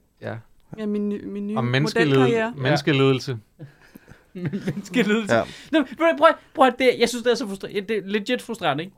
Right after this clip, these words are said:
Speaker 3: Jeg tænkte, nu laver vi et sommerferieafsnit. Vi får Sofie, kommer forbi, så snakker vi bare lidt. Der s-, altså, jeg har endda lavet taler forud. Der sker der ikke noget. Det er sommerferie nu. Er vi enige om, på den sidste uge, er der bare sket sådan insanely mange ting? Altså,
Speaker 1: Er der nogle
Speaker 2: Opdater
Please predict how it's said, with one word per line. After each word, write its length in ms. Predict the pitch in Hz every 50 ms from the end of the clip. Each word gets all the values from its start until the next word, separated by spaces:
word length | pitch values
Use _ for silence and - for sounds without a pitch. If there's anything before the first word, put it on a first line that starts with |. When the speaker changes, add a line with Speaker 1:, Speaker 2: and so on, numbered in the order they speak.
| _
Speaker 3:
Jeg 100 | 208 220
tænkte, 260 | 214 - 190 190 185 208
nu 60 | 220
laver 180 | 214 208 180 170
vi 80 | 131 123
et 60 | -
sommerferieafsnit. 600 | - 170 196 233 226 233 226 214 202 - 220 202 - _ _ _
Vi 60 | - 202
får 160 | - 208 208
Sofie, 420 | 190 - 185 - - 247 262 262 254 - _
kommer 200 | _ - 233 214
forbi, 360 | 185 185 - - 226 247 247 214
så 100 | - 233
snakker 360 | 208 - 147 151 160 196 233 233
vi 60 | 196
bare 160 | 185 180 180
lidt. 140 | 175 175 -
Der 60 | 202
s-, 140 | - - - - - - - _ _ _
altså, 220 | - - - 185
jeg 100 | 175 196
har 40 | 196
endda 160 | 214 202 202
lavet 200 | 208 208 196 160
taler 340 | 139 - 151 156 160 185 226
forud. 400 | 220 - - 190 190 196 196 196 196 -
Der 60 | 139
sker 300 | - - - - - 123 -
der 60 | -
ikke 180 | 131 127 117 135
noget. 220 | 135 135 143 147 139
Det 40 | 143
er 40 | 139
sommerferie 600 | - - 151 170 208 190 - - 196 185 175 165
nu. 280 | 160 160 175 190 190 - - - _ _ _ _ _ _ -
Er 60 | - 165
vi 80 | 160 190
enige 160 | 233 247 254
om, 60 | 220
på 80 | 160 202
den 80 | 190 151
sidste 400 | 143 - - 233 226 - - 202
uge, 360 | 180 190 202 214 226 220 220 - _ -
er 100 | - 165
der 120 | 165 165
bare 180 | 170 160 165 147
sket 420 | 143 - - 175 180 180 175 -
sådan 420 | - - 160 160 160 147 135 127 - _ _ _ _ _ _ _ _ _ _ _ _ _ _
insanely 500 | 180 185 165 147 - - 196 175 165 165
mange 240 | 147 123 110 107 107
ting? 140 | - 113 - _ _ _ _ _ _ _ _ _ _ _ _ - - _ _ _ _ _
Altså, 180 | 135 143 135 123
Speaker 1:
Er 40 |
der 20 | 123
nogle 120 | 135 143 143
Speaker 2:
Opdater 120 | 147 240